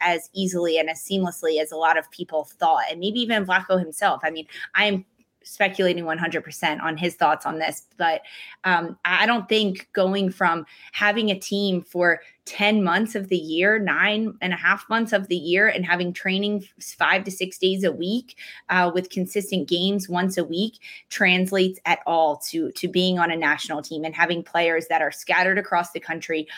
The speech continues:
under different coaches, under different tactics and different mindsets and different formations, um, around different players, and then bringing them in for about eight or nine days of training with two friendlies against tough competition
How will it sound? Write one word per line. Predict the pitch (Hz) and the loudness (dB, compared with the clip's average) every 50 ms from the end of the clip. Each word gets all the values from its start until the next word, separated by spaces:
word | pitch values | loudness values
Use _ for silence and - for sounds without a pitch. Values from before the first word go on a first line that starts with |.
| - - - | -18 -8 0
under | 190 196 202 208 208 190 | 2 2 4 4 2 4
different | 196 190 190 - 180 147 - | 4 2 2 2 0 -2 0
coaches, | - 170 165 - - 165 170 | -2 -2 -2 -2 -4 -4 -2
under | 165 175 165 175 175 | -2 0 0 0 0
different | 175 190 190 190 196 190 - - | 2 2 0 2 2 -2 -4 -2
tactics | - 170 170 170 - - 160 151 156 - - | 0 0 0 0 0 -2 -2 -2 -2 -4 -10
and | 151 151 | -6 -6
different | - - - 175 - - | -6 -2 -2 -2 -2 0
mindsets | 170 165 170 175 180 175 - - 165 156 160 156 - - | 0 2 2 2 2 0 -2 2 2 2 2 2 0 -8
and | 156 156 - | -8 -4 -4
different | 170 170 - 170 - - | -4 -2 -2 -4 -4 -2
formations, | - 185 180 175 170 175 180 180 180 - 165 156 156 151 - - - - - - - - | 0 0 2 2 2 2 2 0 0 0 -2 -2 -4 -6 -10 -14 -16 -16 -14 -14 -4 0
um, | 180 175 165 170 165 143 131 - | 2 2 2 2 -2 -6 -2 0
around | 180 180 180 180 175 185 190 185 | 0 2 2 2 2 2 2 0
different | 185 175 - 185 156 - - | 0 0 0 -2 -4 -4 0
players, | - 156 151 151 160 175 175 | 0 0 2 2 0 0 0
and | 180 175 | -2 -4
then | 165 165 | -4 -2
bringing | 160 180 180 190 196 185 175 170 | 0 0 0 2 2 0 0 -2
them | 165 165 156 | -4 -4 -2
in | 156 156 165 175 180 | -2 -2 -2 -4 -6
for | - - 175 170 165 160 - - - - - - | -4 -2 0 0 0 0 -2 -12 -20 -18 -6 -4
about | 165 170 156 143 - - - | 2 4 4 4 2 2 2
eight | 180 190 190 | 2 4 4
or | 190 180 | 4 2
nine | 175 170 165 170 180 185 185 | 4 4 2 2 2 2 2
days | 180 165 160 156 165 165 - - - | 0 0 0 0 -2 -4 -6 -4 -4
of | 160 - | -4 -4
training | - - 180 160 160 170 175 180 | -4 -8 -6 -4 -4 -2 -2 -2
with | 160 147 147 - | -2 -4 -6 -6
two | - - 202 196 | -10 -4 -4 -4
friendlies | 185 190 - 165 147 151 143 143 151 175 180 - | -4 0 2 2 2 2 0 -2 -2 -4 -4 -4
against | - 175 147 147 - - | -2 -2 -2 -2 -4 0
tough | - 165 160 - | 0 0 0 0
competition | - 165 156 151 - 147 - 151 156 - 180 185 196 190 | -2 -4 -4 -4 -6 -8 -8 -6 -6 0 0 0 0 0